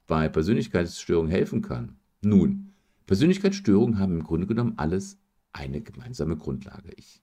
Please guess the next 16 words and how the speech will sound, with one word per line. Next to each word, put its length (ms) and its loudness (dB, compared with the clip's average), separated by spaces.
sage 200 -8
das 280 -4
immer 300 2
und 200 -2
immer 240 0
wieder. 260 -4
Die 100 -4
gemeinsame 520 4
Grundlage 580 -2
aller 180 -2
Persönlichkeitsstörungen 1500 0
ist 320 0
die 160 -10
Instabilität 1400 0
der 60 -2
Persönlichkeit. 800 -8